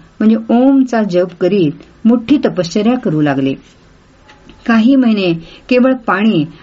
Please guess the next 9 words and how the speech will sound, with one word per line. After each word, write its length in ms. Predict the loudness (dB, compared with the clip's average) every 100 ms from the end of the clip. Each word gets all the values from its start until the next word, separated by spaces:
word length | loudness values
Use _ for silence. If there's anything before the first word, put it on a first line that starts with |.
| -8
आणि 100 | -6
काही 420 | -4 -4 0 2
महिने 420 | 2 0 0 0 -2 -10 -4
केवळ 240 | 0 2 0
हवा 320 | -2 -2 -2
पिऊनच 640 | -2 0 2 2 0 -6 -16 _ -6
त्यांनी, 360 | -2 -2 -2 -4 -4 -10 -20 _ -20 -20 -4
"आम्ही 200 | 0 2
नमस्कारपूर्वक 1040 | 2 2 -2 -2 -2 -2 -2 -2 0 0